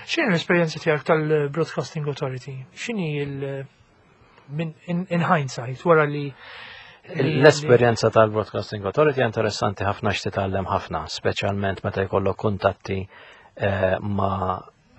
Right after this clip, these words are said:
Speaker 2: regolaturi barranin u tara kif daw qed jinterpretaw u japplikaw il-liġi u l-iżviluppi li tkun hemm fis-settur tal-komunikazzjoni li qed, qed jaffettwa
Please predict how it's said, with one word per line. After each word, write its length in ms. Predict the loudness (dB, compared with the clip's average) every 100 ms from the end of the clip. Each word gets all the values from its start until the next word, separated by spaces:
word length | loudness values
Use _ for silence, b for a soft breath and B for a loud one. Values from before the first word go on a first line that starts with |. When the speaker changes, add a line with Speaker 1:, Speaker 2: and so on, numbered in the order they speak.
| -2
Speaker 2:
regolaturi 640 | 0 6 8 8 6 4
barranin 640 | 6 8 6 0 -2 -4 -4
u 100 | 2
tara 160 | 4 4
kif 160 | 0 2
daw 140 | 2 4
qed 80 |
jinterpretaw 640 | -2 -2 -2 0 0 2 2
u 60 | 2
japplikaw 460 | -2 -2 0 2 2
il-liġi 400 | 0 -4 -4 -4
u 140 | -2 -2
l-iżviluppi 560 | -2 0 -4 -4 -4
li 40 | -4
tkun 240 | -4 -4 -4
hemm 140 | -4
fis-settur 480 | -6 -4 -4 -2 -4 -2
tal-komunikazzjoni 1080 | -4 -4 -4 -4 0 0 0 -4 -2 -2
li 140 | -2 -2 -2 -2
qed, 300 | -4 -4 -8
qed 140 | -4
jaffettwa 720 | -2 -2 -2 -2 -2 -2 -2